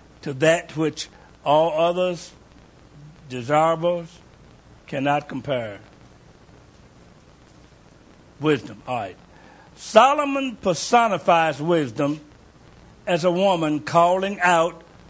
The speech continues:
to men, a voice that leads them to life,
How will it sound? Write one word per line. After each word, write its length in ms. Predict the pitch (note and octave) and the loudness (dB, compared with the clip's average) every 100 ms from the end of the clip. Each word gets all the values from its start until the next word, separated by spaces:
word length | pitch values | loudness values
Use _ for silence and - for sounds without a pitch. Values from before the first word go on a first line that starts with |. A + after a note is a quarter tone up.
| - - - - - | -20 -20 -20 -20 -10
to 140 | - | -2
men, 560 | F3 G#3 F3+ C3 A2 A2 - - - - - - - _ - | 0 2 2 -2 -6 -14 -20 -20 -20 -20 -20 -20 -20 _ -8
a 140 | D#3 D#3+ | -2 0
voice 540 | C3 F#3+ A3+ A3+ - | 4 4 4 0 -2
that 240 | - F3 | 0 0
leads 460 | E3 G3+ A3 A3+ E3+ | 0 -2 -2 -4 -6
them 420 | E3+ F3+ F#3 G3 - - - - - - | -2 0 0 -4 -10 -20 -20 -20 -20 -16
to 120 | - D3+ | -6 -2
life, 540 | D3 C#3+ D3 F#3 A#3+ | 2 2 0 -2 -8